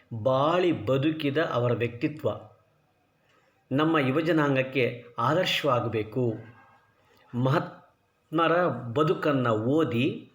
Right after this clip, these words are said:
ಬದುಕು ಕಟ್ಟಿಕೊಳ್ಳೋದಕ್ಕೆ ಸ್ವಲ್ಪವಾದರೂ ಸಾಧ್ಯವಾದೀತು ಎಂಬುದನ್ನು ಪ್ರಸ್ತುತ ಕಲಾಮೇಷ್ಟ್ರು ಕೃತಿಯ ಆಯ್ದ ಭಾಗ ಬದುಕನ್ನು ಪ್ರೀತಿಸಿದ ಸಂತ ಅನ್ನುವಂಥ ಲೇಖನ ನಿರೂಪಿಸ್ತದೆ.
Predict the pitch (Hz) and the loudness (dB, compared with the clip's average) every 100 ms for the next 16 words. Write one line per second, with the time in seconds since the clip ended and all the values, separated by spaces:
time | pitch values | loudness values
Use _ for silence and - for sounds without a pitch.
0 | _ 104 107 151 202 208 202 147 147 - | _ -6 0 2 2 -2 -2 -2 -2 -2
1 | 127 117 107 - 180 226 - _ - - | 0 2 0 -2 -4 -4 -12 _ -8 -2
2 | 226 262 262 254 175 147 139 156 127 123 | 0 2 0 0 2 4 2 2 0 -2
3 | - - - - - 147 147 151 127 123 | -10 -20 -20 -16 -2 0 2 2 2 2
4 | 127 127 202 202 - - - - 120 120 | 0 -2 0 0 0 -6 -10 -4 -2 0
5 | 160 190 117 117 - - _ _ 147 147 | 0 0 -2 -4 -14 -20 _ _ -2 -2
6 | - - 147 107 - - - _ _ 135 | -2 -2 0 -2 -4 -14 -20 _ _ -2
7 | 151 165 156 127 120 117 - 143 147 - | 2 2 2 2 2 0 -2 -2 -4 -6
8 | - - 135 147 135 123 113 139 160 135 | -18 -8 -6 0 0 0 2 2 0 -2
9 | 123 113 113 104 104 - - _ - 98 | -2 -2 0 -2 -4 -16 -20 _ -16 -2
10 | 135 175 - 180 160 147 127 120 120 110 | 0 0 -2 0 0 0 -2 -4 -6 -6
11 | 110 - 131 139 - 113 107 117 113 110 | -4 -2 -2 -4 -2 0 0 -2 -4 -4
12 | 117 101 104 147 190 123 113 - _ _ | -2 -2 0 -2 0 -2 -2 -10 _ _
13 | 147 139 135 - 104 - 101 - - | -4 -2 -2 -4 -10 -8 -8 -8 -14